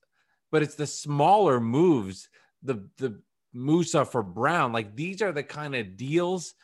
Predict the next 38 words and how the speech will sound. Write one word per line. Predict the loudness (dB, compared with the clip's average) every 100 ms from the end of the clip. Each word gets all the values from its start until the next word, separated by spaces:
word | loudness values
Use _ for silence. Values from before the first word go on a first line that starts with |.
| _ _
that | -2 0
are | 0
gonna | -2 -6 -6
impact | -8 -4 -4 -6 -4
them | -4 -4 -6
lo-, | -4 -4 -6 -12 -8
you | -4
know, | -2
if | -2 0
they're | 0
gonna, | 0 0 0 -2 -6 _ _ _ _ -6
can | -4
they | -2
get | 0 0
over | 0 -2
the |
hump? | -6 -6 -8
'Cause | -6 -2
they | -2
need | -2 -4 -6
these | -8 -8
kind | -6 -4
of | 2
guys, | 4 4 0 -4
these | -6
little | -4 -6
smaller | -6 0 2 4 4 2
trades. | 0 0 0 0 -4 -12 _ _ _
This | -12
has | -4
been | -2 -2
phenomenal. | -4 -4 -2 0 2 0 -2 -4
I | -4
mean, | -2 -4 -8 -14 _ _ _ _
the, | -8 -8 _ _ _ _ -4
not | 0 4
even | 2 0
compare-, | -4 -8 -6 -2 -2 -2 -8